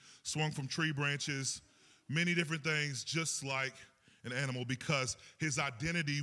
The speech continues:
was, or his identity was in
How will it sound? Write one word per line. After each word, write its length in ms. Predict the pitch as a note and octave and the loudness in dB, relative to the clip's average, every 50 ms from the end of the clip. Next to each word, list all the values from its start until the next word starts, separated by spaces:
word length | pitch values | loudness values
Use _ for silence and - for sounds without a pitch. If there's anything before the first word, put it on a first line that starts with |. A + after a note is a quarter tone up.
| B2 G2+ | -2 2
was, 600 | B2+ E3 F3+ D#3 C3 B2 B2 C3+ C3+ - - - - - _ _ _ _ _ _ _ _ _ _ _ _ - | 4 4 6 6 4 4 2 0 -2 -4 -4 -6 -12 -18 _ _ _ _ _ _ _ _ _ _ _ _ -6
or 180 | B2+ C3 B2 A#2+ - - - _ _ - | -6 -4 -6 -6 -10 -18 -20 _ _ -2
his 200 | - D3 C3+ D3+ | 0 0 2 2
identity 520 | D3 C#3+ B2+ D#3 F3 D#3+ C3 C3 C3 C3 A#2+ G#2+ _ _ _ _ _ _ _ _ _ _ _ _ _ _ _ _ _ _ _ _ _ - | 0 0 0 0 0 0 0 -2 -2 -4 -6 -10 _ _ _ _ _ _ _ _ _ _ _ _ _ _ _ _ _ _ _ _ _ -4
was 160 | A#2+ B2+ A2 | -2 0 2
in 240 | C#3+ C#3+ D3 D3 | 2 2 2 0